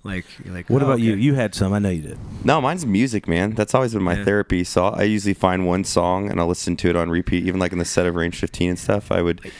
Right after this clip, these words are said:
Speaker 3: just one song, listen to that every day. Really gets my mind straight where I don't even really focus on the music. It's just kind of like a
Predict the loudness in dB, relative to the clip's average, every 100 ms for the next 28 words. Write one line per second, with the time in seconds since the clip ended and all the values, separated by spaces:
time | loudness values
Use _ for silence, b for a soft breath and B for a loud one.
0 | B B -6 -4 0 0 0 0 2 2
1 | -2 -4 -4 -2 -2 0 2 2 0 2
2 | 2 2 2 2 0 0 0 0 0 0
3 | 0 2 2 0 0 0 0 -2 0 -2
4 | 0 0 0 0 -2 -4 -6 -2 0 0
5 | -2 -2 -2